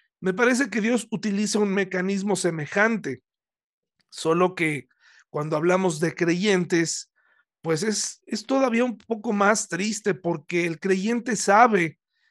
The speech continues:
que mientras esté cerca de Dios y obedezca a Dios y, y busque sus mandamientos y, eh, pues no está exento de la prueba, pero,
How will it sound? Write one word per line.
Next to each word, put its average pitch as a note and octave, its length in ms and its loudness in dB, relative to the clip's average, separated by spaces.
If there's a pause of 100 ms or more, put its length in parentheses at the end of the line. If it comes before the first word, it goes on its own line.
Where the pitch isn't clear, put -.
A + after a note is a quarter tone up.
(140)
que G3+ 100 2
mientras G#3+ 520 2
esté C4+ 280 0
cerca C4 380 4
de F#3 140 4
Dios F#3 440 4
y E3+ 120 0
obedezca D#3+ 560 0
a - 20 -4
Dios E3+ 540 2
y, C#3 200 -12
y C#3+ 120 -12
busque F3+ 360 -6
sus D3+ 200 -8
mandamientos F3 920 -2
y, C#3 220 -10 (640)
eh, - 360 -16 (140)
pues D#3+ 220 -2
no G#3 120 2
está A#3+ 180 0
exento A3 460 2
de G3+ 80 6
la D#3 220 0
prueba, G#3 440 4
pero, E3+ 440 0